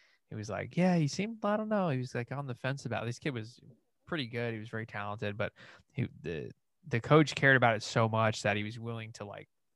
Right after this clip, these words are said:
take an hour to call me just to ask, like, all about how much this kid liked football or not. And I think it's easy from, you know, looking at college football recruiting from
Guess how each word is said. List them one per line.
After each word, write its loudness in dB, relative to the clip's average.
take -8
an -10
hour -2
to -8
call -4
me -4
just -10
to -6
ask, -4
like, -16
all -4
about -4
how 4
much 0
this -2
kid 0
liked -6
football 6
or 2
not. 2
And 2
I 6
think 6
it's 2
easy -2
from, 0
you -2
know, -4
looking -2
at 4
college 6
football 2
recruiting -2
from -8